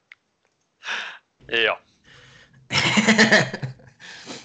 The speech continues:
Speaker 2: Eh, ah, ja, skitsamma. Vi hoppar vidare till Edmonton,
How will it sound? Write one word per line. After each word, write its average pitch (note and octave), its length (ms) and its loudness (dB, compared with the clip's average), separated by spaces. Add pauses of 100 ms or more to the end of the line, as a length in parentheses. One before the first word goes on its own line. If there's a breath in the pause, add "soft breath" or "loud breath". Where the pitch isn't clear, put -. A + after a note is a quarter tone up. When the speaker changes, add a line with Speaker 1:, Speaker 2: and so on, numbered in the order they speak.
(680 loud breath)
Speaker 2:
Eh, C#3+ 920 6
ah, C#3+ 220 6
ja, A2+ 60 -10
skitsamma. C3+ 600 2
Vi C#3+ 540 2
hoppar C#3+ 340 -2
vidare C3+ 440 2
till B2+ 460 0 (440)
Edmonton, C3 760 -2